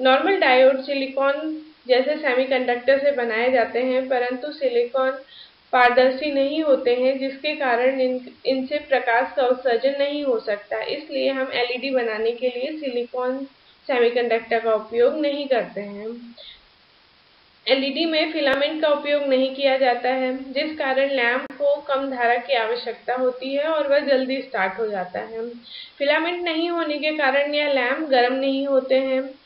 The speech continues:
और इस लैंप को तेजी से on off किया जा सकता है। आइए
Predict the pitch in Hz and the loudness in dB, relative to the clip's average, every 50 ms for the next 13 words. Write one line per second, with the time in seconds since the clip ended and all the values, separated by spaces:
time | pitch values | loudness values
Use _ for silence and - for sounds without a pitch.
0 | - - - - _ - 277 302 311 311 - 294 330 311 - 330 302 262 247 247 | -20 -20 -20 -10 _ 2 2 4 4 2 2 0 -2 -2 -2 0 0 2 2 2
1 | 262 285 285 - 320 320 311 320 285 269 269 269 320 320 311 320 311 262 233 240 | 0 -2 -2 -2 -2 -2 -2 -2 -4 -4 -2 -2 -2 -2 -2 -2 -2 -2 0 0
2 | 247 247 254 277 311 311 - 294 262 220 208 196 202 202 202 - 202 180 175 180 | 0 0 0 0 -2 -4 -2 0 0 2 2 0 -2 -4 -4 -8 -12 -12 -12 -12
3 | - 196 208 214 214 220 226 233 240 233 233 233 233 - _ _ _ - - - | -12 -12 -10 -10 -10 -8 -8 -8 -10 -12 -14 -18 -20 -20 _ _ _ -20 -20 -20
4 | - _ _ _ _ _ _ - - - - _ _ _ _ _ _ _ _ _ | -20 _ _ _ _ _ _ -20 -20 -20 -20 _ _ _ _ _ _ _ _ _
5 | _ _ - - - - - - - 247 277 277 254 | _ _ -16 -16 -16 -14 -8 -2 0 0 2 2 2